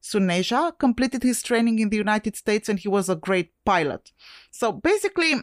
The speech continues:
Boeing put out a statement saying that the airplane had this erroneous M cas activation. And actually, this is the first time anybody actually heard of this M cas thing. Everybody said,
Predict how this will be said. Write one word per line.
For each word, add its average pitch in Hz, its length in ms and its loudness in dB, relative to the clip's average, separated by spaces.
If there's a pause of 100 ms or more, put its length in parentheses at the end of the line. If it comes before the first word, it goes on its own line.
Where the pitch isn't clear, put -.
(200)
Boeing 320 440 0
put 247 200 -2
out 208 200 0
a 170 60 -6
statement 190 580 -2
saying 202 420 -2
that 180 380 -2
the 175 260 -2
airplane 214 460 0
had 185 300 -2
this 185 320 -2
erroneous 202 720 2
M 196 160 2
cas - 300 -4
activation. 170 800 -2
And 196 180 -2
actually, 247 380 -2
this 220 200 -4
is 214 120 -4
the 190 80 -2
first 185 340 -4
time 175 280 0 (120)
anybody 226 580 2
actually 220 720 -2
heard 220 340 0
of 214 140 -2
this 202 240 -6
M 196 180 2
cas 220 360 -2
thing. 240 340 -2
Everybody 190 460 0
said, 165 360 -6